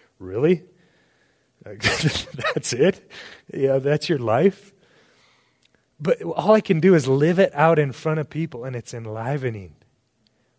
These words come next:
I hope you catch that flavor. I hope you get a taste. I hope you want to be a disciple, and I pray, I beg that you'd go and make disciples.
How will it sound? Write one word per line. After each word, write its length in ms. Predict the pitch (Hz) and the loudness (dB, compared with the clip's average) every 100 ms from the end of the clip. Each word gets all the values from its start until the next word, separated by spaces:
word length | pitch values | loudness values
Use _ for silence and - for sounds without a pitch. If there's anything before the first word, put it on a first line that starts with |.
| - | -16
I 60 | |
hope 260 | - 175 - | -10 -8 -10
you 80 | 123 | -16
catch 340 | - 139 - | -12 -10 -8
that 180 | 113 101 | -10 -10
flavor. 360 | - 113 110 | -10 -10 -8
I 20 | 113 | -8
hope 180 | 151 | -10
you 60 | 156 | -10
get 160 | 117 117 | -8 -8
a 80 | |
taste. 320 | 107 113 104 135 | -6 -8 -8 -10
I 60 | |
hope 320 | 123 147 143 _ | -6 -6 -6 _
you 140 | 139 | -14
want 320 | 123 127 135 - | -10 -10 -10 -12
to 120 | 107 | -18
be 260 | 95 131 | -12 -8
a 40 | 139 | -6
disciple, 540 | 135 143 131 127 123 - _ _ _ 107 | -6 -6 -8 -8 -12 -12 _ _ _ -12
and 80 | |
I 100 | 123 | -10
pray, 460 | 139 - - 143 113 | -10 -12 -2 0 2
I 100 | 120 | 2
beg 540 | 113 - 135 135 113 | -2 -6 -4 -4 -6
that 180 | 107 - | -8 -10
you'd 160 | 127 107 | -12 -8
go 200 | 113 110 | -6 -6
and 220 | 95 95 | -10 -8
make 240 | 107 104 | -6 -6
disciples. 800 | - 80 - 87 85 80 - - | -10 -14 -12 -12 -14 -20 -20 -20